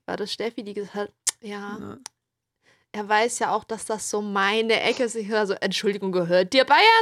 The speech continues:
Speaker 2: <laughs>
Speaker 1: Was
Speaker 2: Ich
Speaker 1: ist
Speaker 2: will
Speaker 1: denn
Speaker 2: mal
Speaker 1: los?
Speaker 2: wissen, wo die herkommt. Ob die jetzt am
Speaker 1: Ja,
Speaker 2: Ende kommt,
Speaker 1: ihr,
Speaker 2: die so aus
Speaker 1: ihr
Speaker 2: N-,
Speaker 1: Ortname klingt, als ob
Speaker 2: Niederbayern
Speaker 1: das so ein
Speaker 2: so.
Speaker 1: Dorf irgendwo in Bayern ist, so wie der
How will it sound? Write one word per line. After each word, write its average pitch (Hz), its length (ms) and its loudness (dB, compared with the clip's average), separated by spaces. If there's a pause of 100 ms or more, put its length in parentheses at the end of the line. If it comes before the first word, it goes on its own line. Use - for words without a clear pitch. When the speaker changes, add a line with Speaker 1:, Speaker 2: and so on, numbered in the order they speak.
(840)
Speaker 2:
<laughs> - 0 -
Speaker 1:
Was 359 1200 6
Speaker 2:
Ich - 60 6
Speaker 1:
ist - 60 2
Speaker 2:
will 233 100 6
Speaker 1:
denn 277 100 4
Speaker 2:
mal 262 80 6
Speaker 1:
los? 381 200 6
Speaker 2:
wissen, 247 120 2
wo 220 60 4
die 220 300 -2 (960)
herkommt. 196 560 -4
Ob 208 100 -2
die 226 80 -2
jetzt 220 140 6
am 262 60 4
Speaker 1:
Ja, 262 100 10
Speaker 2:
Ende 254 120 6
kommt, 320 160 6
Speaker 1:
ihr, - 60 6
Speaker 2:
die 254 60 2
so 226 140 6
aus 220 140 2
Speaker 1:
ihr 247 140 6
Speaker 2:
N-, 240 60 6
Speaker 1:
Ortname 254 560 4
klingt, 233 220 4
als 190 80 2
ob 233 100 4
Speaker 2:
Niederbayern 202 160 0
Speaker 1:
das 233 160 2
so 220 80 2
ein 180 60 2
Speaker 2:
so. - 40 0
Speaker 1:
Dorf 220 420 4
irgendwo 196 380 -2
in 190 140 -6
Bayern 165 360 -2
ist, 175 200 -10
so 175 100 -14
wie 180 80 -8
der 170 240 -4